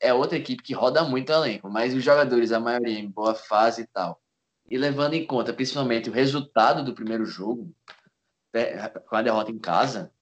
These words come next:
e a ausência do Ramos, realmente fica um cenário bem mais complicado. Então, sinceramente, não, eu apostaria um pouco mais no City. Por exemplo, se eu tivesse dez fichas, por exemplo, seis a quatro pro Manchester City ainda.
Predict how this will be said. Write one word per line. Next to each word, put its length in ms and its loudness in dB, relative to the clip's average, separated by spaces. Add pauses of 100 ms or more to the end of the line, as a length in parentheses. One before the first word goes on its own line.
(140)
e 140 -2
a 60 2
ausência 360 -4
do 80 -6
Ramos, 220 -2
realmente 300 2
fica 120 -4
um 40 2
cenário 260 2
bem 100 2
mais 160 0
complicado. 560 0
Então, 400 -4
sinceramente, 800 -4
não, 260 -4 (1300)
eu 220 6
apostaria 560 2
um 60 -2
pouco 180 -2
mais 180 2
no 120 0
City. 340 -2
Por 100 -2
exemplo, 380 0
se 100 -6
eu 60 -6
tivesse 420 0
dez 220 4
fichas, 460 -4
por 120 -8
exemplo, 240 -6
seis 380 2
a 100 4
quatro 460 0
pro 160 -14
Manchester 320 -10
City 320 -10
ainda. 300 -8